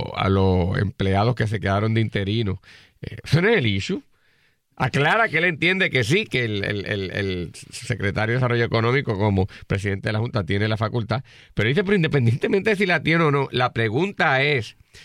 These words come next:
¿cuál fue el protocolo que se siguió en turismo cuando esto ocurrió? ¿Dónde demonios está ese protocolo? Y si las personas que han restituido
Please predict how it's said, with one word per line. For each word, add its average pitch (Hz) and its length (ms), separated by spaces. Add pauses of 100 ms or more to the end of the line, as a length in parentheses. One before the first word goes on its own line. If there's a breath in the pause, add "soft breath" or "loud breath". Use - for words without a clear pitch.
(260 loud breath)
¿cuál 175 340
fue 180 240
el 190 80
protocolo 185 760
que 160 120
se 147 160
siguió 143 540 (760)
en 175 240
turismo 160 560 (300 soft breath)
cuando 113 320
esto 131 160
ocurrió? 147 420 (140 loud breath)
¿Dónde 185 320
demonios 196 420
está 160 160
ese 147 140
protocolo? 151 600 (360 loud breath)
Y 185 120
si 170 140
las 151 140
personas 175 460
que 202 80
han 190 80
restituido 175 760